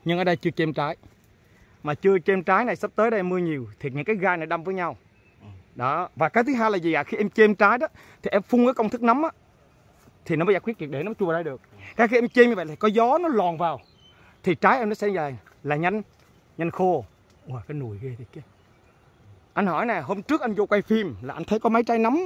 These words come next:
Speaker 1: ở trên kia.
Speaker 2: Em
Speaker 1: Thì, thì, thì sau khi quay phim xong hôm kia là hôm qua em, em phun rồi đúng không?
Speaker 2: Ờ, phun.
Speaker 1: Đó.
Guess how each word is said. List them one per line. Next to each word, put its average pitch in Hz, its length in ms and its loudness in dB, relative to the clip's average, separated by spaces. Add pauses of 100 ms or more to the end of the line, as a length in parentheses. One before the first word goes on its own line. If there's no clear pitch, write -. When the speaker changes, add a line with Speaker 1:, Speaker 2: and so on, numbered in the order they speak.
(200)
Speaker 1:
ở 139 100 0
trên 180 160 -4
kia. 185 280 6 (840)
Speaker 2:
Em 139 200 -14
Speaker 1:
Thì, 175 220 8 (180)
thì, 165 300 4
thì 175 140 8
sau 214 220 4
khi 226 120 4
quay 220 160 10
phim 220 220 6
xong 220 200 4
hôm 214 140 6
kia 226 320 8 (520)
là 147 120 4
hôm 165 340 2
qua 202 120 6
em, 196 80 4 (180)
em 190 100 0
phun 196 120 -2
rồi 185 140 4
đúng 180 100 0
không? 208 260 2
Speaker 2:
Ờ, 117 120 -16
phun. 120 160 -16 (680)
Speaker 1:
Đó. 180 280 0